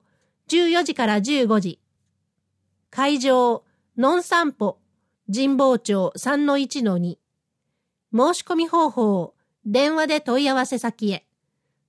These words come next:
問い合わせ、在宅支援課、地域包括ケア推進係。電話、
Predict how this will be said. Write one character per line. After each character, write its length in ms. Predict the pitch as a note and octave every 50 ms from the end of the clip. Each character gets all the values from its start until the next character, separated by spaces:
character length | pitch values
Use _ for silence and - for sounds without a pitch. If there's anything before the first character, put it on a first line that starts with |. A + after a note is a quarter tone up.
| _ _ _ _ _
問 200 | C#4 C#4+ D#4+ E4
い 40 | E4+
合 60 | D#4+
わ 140 | D4+ D4 -
せ、 260 | - B3 - - _ _ _ _ _ _ _ _ _ _ -
在 220 | B3+ C4+ D4+ D#4
宅 200 | - E4+ E4 -
支 200 | - - D4 D4
援 180 | C#4 C4+ B3+ A#3
課、 240 | - A3 - - _ _ _ _ _ _
地 200 | - E4+ E4+ D#4+
域 220 | D#4 - - -
包 200 | - - C#4+ D4+
括 320 | D4+ - D4+ D4+ - -
ケ 180 | - D#4 C4 A3+
ア 140 | F#3 - - _
推 240 | - - C#4 C#4+ D4
進 300 | D4 - D4+ C#4+ C#4+ C#4
係。 360 | C4+ C4 - G#3+ F#3 F3 - - _ _ _ _ _ _ _ _ _ _ _ _ _ -
電 300 | G3+ G#3 A3 A3+ A3 A3
話、 200 | G#3+ G#3 - -